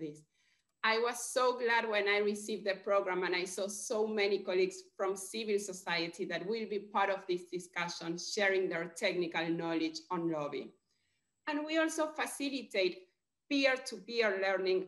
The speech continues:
and knowledge exchange. That's why, again, the O G P platform provide all the stakeholders, including civil society, a unique opportunity to come together in order to discuss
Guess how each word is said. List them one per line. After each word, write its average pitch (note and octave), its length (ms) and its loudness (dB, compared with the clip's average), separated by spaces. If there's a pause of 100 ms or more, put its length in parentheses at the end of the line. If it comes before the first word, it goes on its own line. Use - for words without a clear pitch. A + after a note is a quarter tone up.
(120)
and G3 260 0
knowledge F3+ 440 0
exchange. - 680 -10 (260)
That's C4 320 0
why, B3 320 2 (100)
again, G#3 520 2 (100)
the G#3 160 0
O A3+ 160 2
G A3 160 -6
P G3 140 -2
platform G3 720 -2
provide F3+ 580 2 (520)
all C#4 200 6
the A3 60 0
stakeholders, G#3 920 0
including F#3+ 440 2
civil B3+ 380 -4
society, F#3 880 -4
a A3+ 100 2
unique A#3 400 -4
opportunity G3 760 -4
to G3 160 -10
come G#3 380 2
together E3 600 -2
in G3+ 140 0
order F#3 260 0
to F#3 220 -8
discuss F3+ 460 -2